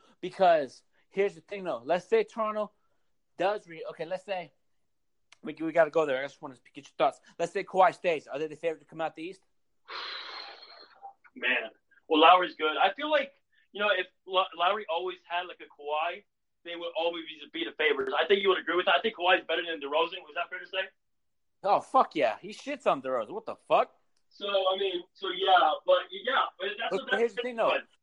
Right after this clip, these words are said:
Speaker 1: Here's the thing, though. The Spurs could have had Brandon Ingram,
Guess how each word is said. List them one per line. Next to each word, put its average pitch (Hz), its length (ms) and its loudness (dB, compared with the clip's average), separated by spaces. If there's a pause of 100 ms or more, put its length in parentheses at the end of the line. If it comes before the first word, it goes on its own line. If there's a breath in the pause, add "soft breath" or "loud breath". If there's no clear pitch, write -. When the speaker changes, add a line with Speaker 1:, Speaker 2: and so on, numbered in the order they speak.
Speaker 1:
Here's 214 140 0
the 214 120 -14
thing, 226 140 -4
though. 165 140 -4 (200)
The 143 80 -10
Spurs 214 400 -4
could - 140 -6
have 180 100 4
had 170 200 2 (600)
Brandon 190 340 -8
Ingram, 196 480 -6